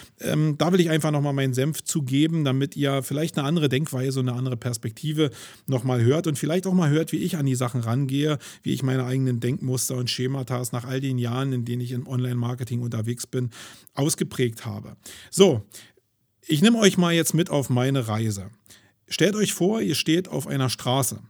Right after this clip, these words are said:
Vor euch ist eine Riesenwand. Sagen wir mal, die ist einen Kilometer lang und die ist ein paar hundert Meter hoch. Die ist frisch verputzt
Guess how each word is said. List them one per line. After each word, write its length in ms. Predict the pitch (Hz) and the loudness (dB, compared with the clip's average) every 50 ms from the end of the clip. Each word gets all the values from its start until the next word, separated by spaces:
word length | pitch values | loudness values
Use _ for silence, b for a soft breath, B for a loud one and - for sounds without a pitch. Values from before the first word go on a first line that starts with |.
| - - _ _ | -20 -20 _ _
Vor 300 | - - - 147 170 175 | -10 -4 0 0 2 2
euch 300 | 156 156 156 147 - - | 2 2 0 0 -2 -4
ist 180 | 156 127 - | -6 -6 -6
eine 400 | - 139 135 127 127 127 123 117 | -4 -4 -2 -2 -2 -2 -2 -2
Riesenwand. 920 | 123 147 175 160 143 147 143 131 123 113 110 120 117 117 104 98 107 - - | -2 -2 -2 0 0 0 0 2 0 0 0 0 0 0 -2 -4 -6 -12 -14
Sagen 200 | - - 127 135 | -8 -6 -4 -2
wir 80 | 139 135 | -2 -2
mal, 300 | 135 135 135 135 135 131 | -2 -2 -2 -2 -2 -4
die 160 | 123 131 131 | -4 -4 -6
ist 160 | 127 113 - | -6 -6 -4
einen 140 | 131 113 - | -6 -6 -8
Kilometer 520 | - - 139 131 127 127 135 143 147 139 123 | -6 -6 -4 -2 0 0 0 0 0 0 -2
lang 380 | 120 127 165 202 214 214 - B B B B B B B B | 0 0 0 -2 -2 -2 -6 B B B B B B B B
und 160 | 160 127 123 | -6 -4 -4
die 100 | 135 147 | -4 -2
ist 300 | - 147 143 - - - | -2 -2 -2 -2 -2 -4
ein 80 | 131 113 | -4 -4
paar 240 | - 120 127 127 | -2 -2 0 2
hundert 320 | 123 131 135 127 123 120 127 | 2 2 2 0 0 0 0
Meter 320 | 123 120 123 127 113 107 | 0 0 0 0 0 2
hoch. 340 | 113 123 - - - - - | 2 2 0 -2 -6 -12 -16
Die 140 | - - 120 | -12 -10 -8
ist 100 | 113 - | -8 -6
frisch 240 | - 143 160 - - | -2 -2 -2 -2 0
verputzt 640 | - 135 117 - 185 220 226 - - - - - | -2 -2 -2 0 -2 -2 0 0 -2 -2 -2 -4